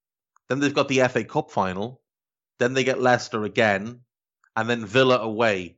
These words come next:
on the last day of the season. So no really easy games. And remember, you could look at that Arsenal game and say, "Well, that's a game they'll win." But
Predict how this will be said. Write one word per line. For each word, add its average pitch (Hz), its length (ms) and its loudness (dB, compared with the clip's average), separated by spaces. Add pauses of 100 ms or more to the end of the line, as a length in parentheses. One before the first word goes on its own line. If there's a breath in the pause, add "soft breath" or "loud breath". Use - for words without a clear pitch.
(120)
on 104 100 -8
the 107 80 -6
last 107 320 -4
day 113 60 -4
of 98 60 -4
the 98 60 -6
season. 104 300 -4
So 127 120 -2
no 175 280 0
really 160 300 -2
easy 127 400 -4
games. 110 400 2
And 113 80 -4
remember, 127 480 0 (320 loud breath)
you 117 100 -4
could 131 140 2
look 160 160 2
at 110 80 0
that 117 80 4
Arsenal 127 400 2
game 104 240 -4
and 95 80 -12
say, 110 80 -4
"Well, 104 100 -2
that's 117 180 -2
a 113 40 -6
game 92 240 -6
they'll 92 180 -4
win." 98 240 -4
But 131 240 -2